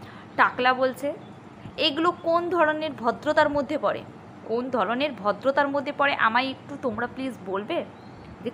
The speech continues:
কোন ধরনের ভদ্রতার মধ্যে পড়ে এই কাণ্ড কার-, আহ, কার্যগুলো? তাহলে এখানেই বোঝা যাচ্ছে যে ও মানুষ হিসেবে কেমন। ও চায় না তাহলে মেয়েদের সঙ্গে সং-, শান্তিতে সংসার করুক, কারণ ও জানে যে, আহ, ও যেহেতু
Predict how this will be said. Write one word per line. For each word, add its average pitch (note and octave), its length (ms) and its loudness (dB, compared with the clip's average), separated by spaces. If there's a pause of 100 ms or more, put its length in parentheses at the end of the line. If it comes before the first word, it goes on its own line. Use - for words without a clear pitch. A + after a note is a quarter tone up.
কোন D4 240 4
ধরনের D#4+ 300 4
ভদ্রতার C#4 500 2
মধ্যে D#4+ 320 -2
পড়ে D4 220 4
এই C#4 300 -4 (420)
কাণ্ড C4 280 8
কার-, C#4 460 4
আহ, A3+ 360 6
কার্যগুলো? B3 540 2 (3250)
তাহলে D#4+ 360 8
এখানেই E4+ 480 2
বোঝা D4+ 320 4
যাচ্ছে D4 300 2
যে D#4 200 -2
ও C4+ 100 0
মানুষ A#3+ 380 4
হিসেবে C#4 280 0
কেমন। E3+ 300 -4 (720)
ও B3 60 -2
চায় E4+ 340 6
না D#4+ 120 4
তাহলে D4 300 6
মেয়েদের C4+ 320 2
সঙ্গে C4 240 -6
সং-, A3 420 -2
শান্তিতে G#3+ 320 0
সংসার B3 340 -4
করুক, C4 160 -4
কারণ C4+ 280 4
ও C4+ 100 0
জানে A#3+ 300 4
যে, C#4+ 180 4
আহ, A3+ 840 4
ও C#4 140 6
যেহেতু C#4+ 220 -2